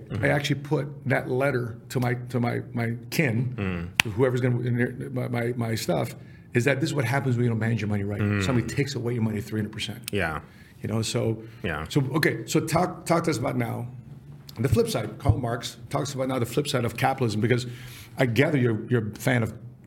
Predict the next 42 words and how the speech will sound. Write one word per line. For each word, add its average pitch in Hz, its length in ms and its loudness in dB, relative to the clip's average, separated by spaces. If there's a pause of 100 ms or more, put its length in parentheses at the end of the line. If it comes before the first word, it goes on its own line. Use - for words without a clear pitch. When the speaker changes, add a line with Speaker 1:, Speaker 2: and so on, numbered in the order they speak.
(100)
Speaker 2:
Thomas 120 300 2
Sowell. 117 240 -4 (140)
Speaker 1:
Mm-hmm. 110 260 2 (260)
Yeah. 120 80 -2
Speaker 2:
You, - 180 -2
you're, 139 220 2
okay, 123 240 0 (280)
because 123 200 2
he 143 100 2
studied 135 320 2
under 123 140 4
Milton 110 280 0
Friedman. 113 300 0
Speaker 1:
Right, 82 200 0 (240)
right. 92 120 0
Speaker 2:
So 117 420 2 (280)
talk 151 220 0
to 160 60 2
us 113 80 0
about 123 140 0
the 113 60 0
tenets. 123 460 0
I, 123 320 -4
I 123 40 -2
gather 120 280 2
you're 117 120 4
a - 20 0
big 113 260 2
fan 120 220 2
of - 180 -4 (140)
capitalism, 110 460 -2
since 123 160 0
you 151 80 2
are 165 60 2
a 123 40 0
capitalist. 120 340 -6
Speaker 1:
Yeah, 135 80 8
yeah, 98 280 4
yeah. 98 380 0 (380)
I 113 80 6
wouldn't 165 240 4
say, 143 240 6